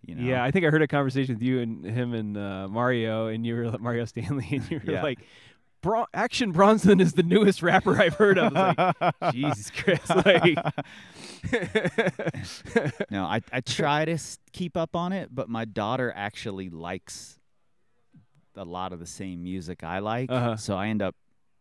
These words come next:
Speaker 1: thinking I'm getting the young rappers from her, but I'm not actually.
Speaker 2: Yeah, yeah.
Speaker 1: So any, anyway, uh, that was total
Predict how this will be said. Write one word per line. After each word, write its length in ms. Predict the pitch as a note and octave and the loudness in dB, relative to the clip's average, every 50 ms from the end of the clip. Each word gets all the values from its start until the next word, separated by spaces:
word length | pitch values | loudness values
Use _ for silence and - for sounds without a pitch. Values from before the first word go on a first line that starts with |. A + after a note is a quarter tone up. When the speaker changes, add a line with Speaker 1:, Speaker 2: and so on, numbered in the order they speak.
| _ - - | _ -20 -14
Speaker 1:
thinking 520 | - - D#3 F#3 G3+ - G#3+ G3+ F#3 D#3+ | -4 -2 -2 -2 -2 -2 -4 -4 -2 -2
I'm 140 | D#3 D#3 D3+ | -2 -2 -2
getting 280 | C3+ D3 D3+ D3 C#3 C3+ | -2 -2 -2 0 0 0
the 80 | C3+ | 0
young 200 | C3+ C3 C3 C3 | 0 0 0 -2
rappers 420 | B2+ B2 B2 B2 - B2+ A#2 - - | -2 -2 -4 -4 -4 -6 -8 -8 -6
from 160 | - A2+ A2+ | -6 -6 -4
her, 180 | B2+ B2 A#2+ | -2 -2 -2
but 120 | A2 G#2+ F2 | -2 -4 -6
I'm 120 | D#2+ E2 | -6 -8
not 220 | D#2 C2 B1+ - C2+ | -10 -12 -12 -16 -18
actually. 380 | C#2+ - _ - - - - - _ _ _ _ _ | -20 -20 _ -20 -20 -20 -20 -20 _ _ _ _ _
Speaker 2:
Yeah, 320 | A#2+ A#2+ A#2 A2+ G#2 F#2 E2+ - | -8 -6 -6 -6 -6 -8 -12 -12
yeah. 300 | A2 A2 A2 G#2 G2 F#2+ - _ _ | -8 -8 -8 -8 -8 -12 -16 _ _
Speaker 1:
So 340 | _ - - F2 E2 D2+ - - | _ -10 -8 -6 -6 -6 -8 -6
any, 240 | C#3 E3+ D#3+ B2+ - | -4 -4 -4 -4 -4
anyway, 440 | B2+ C3+ A#2+ F#2+ F2 D2+ - G2+ F#2+ _ _ _ _ _ _ _ - | -4 -4 -4 -4 -4 -8 -10 -14 -20 _ _ _ _ _ _ _ -16
uh, 120 | E2+ E2 | -16 -12
that 160 | E2 F#2 E2+ | -10 -10 -10
was 140 | E2+ F2 - | -10 -12 -14
total 440 | _ - G2 F2 F2 E2 D2 - | _ -8 -8 -6 -6 -8 -12 -12